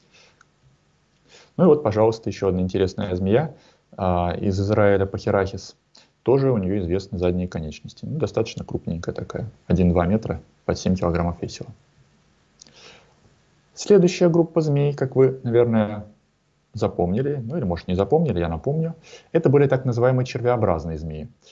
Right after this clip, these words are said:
Они отделились от общего змеиного ствола еще в меловом периоде, ну, примерно восемьдесят восемь миллионов лет назад.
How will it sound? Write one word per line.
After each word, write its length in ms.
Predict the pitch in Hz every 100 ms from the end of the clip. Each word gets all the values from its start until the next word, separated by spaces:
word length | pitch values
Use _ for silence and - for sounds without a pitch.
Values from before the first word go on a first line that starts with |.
| - _ -
Они 380 | 110 147 202
отделились 560 | 170 107 110 131 123 113
от 120 | 107
общего 320 | 123 - 107
змеиного 360 | 101 107 110 101
ствола 400 | 98 101 104 165
еще 480 | 120 - - 120 170
в 80 | 160
меловом 340 | 117 87 113
периоде, 460 | - 92 87 92 92
ну, 140 | 85
примерно 360 | - 139 135 151
восемьдесят 360 | 98 - 135
восемь 260 | 95 98 117
миллионов 340 | 92 98 110
лет 160 | 90 92
назад. 300 | 95 78